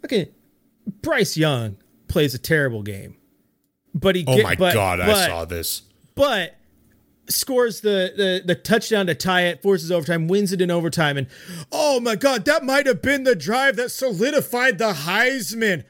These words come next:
Speaker 1: But he has been good this year. Don't get me wrong.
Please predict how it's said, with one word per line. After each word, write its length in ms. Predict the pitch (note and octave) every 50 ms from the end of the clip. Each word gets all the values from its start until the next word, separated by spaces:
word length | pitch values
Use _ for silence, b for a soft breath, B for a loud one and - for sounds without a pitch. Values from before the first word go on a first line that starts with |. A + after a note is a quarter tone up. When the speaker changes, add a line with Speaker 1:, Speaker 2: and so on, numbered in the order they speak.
| _
Speaker 1:
But 200 | - A#3 G#3 b b b b b b b b _
he 280 | - - D#4 E4 D#4+
has 200 | C4+ B3+ G#3 D3
been 200 | D3 E3+ D#3 C#3+
good 340 | A#2+ G#2+ C3 D#3+ D#3+ C3 A2+
this 240 | B2+ C3 B2 - -
year. 320 | C3+ B2+ A2+ G#2+ G2+ - _ _ - -
Don't 260 | - D#3+ D#3+ - -
get 100 | C#3+ D#3
me 80 | C3+ C#3
wrong. 320 | C#3 C#3 C#3 C3 A#2+ A#2+